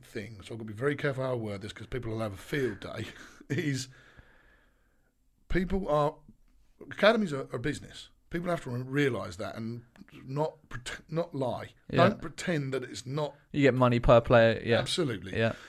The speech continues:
Speaker 1: So by a player leaving and doing really well at that programme and then winning, and you losing because that player left,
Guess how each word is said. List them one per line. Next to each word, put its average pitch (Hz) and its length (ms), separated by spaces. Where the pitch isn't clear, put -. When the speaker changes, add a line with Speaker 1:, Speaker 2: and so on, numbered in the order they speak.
Speaker 1:
So 151 380
by 180 280
a 196 80
player 165 360
leaving 147 640
and 131 160
doing 143 200
really 143 160
well 151 200
at 139 80
that 147 220
programme 123 440
and 117 80
then 123 180
winning, 110 440
and 120 200
you 143 500
losing 127 600
because 143 340
that 135 200
player 98 220
left, 127 420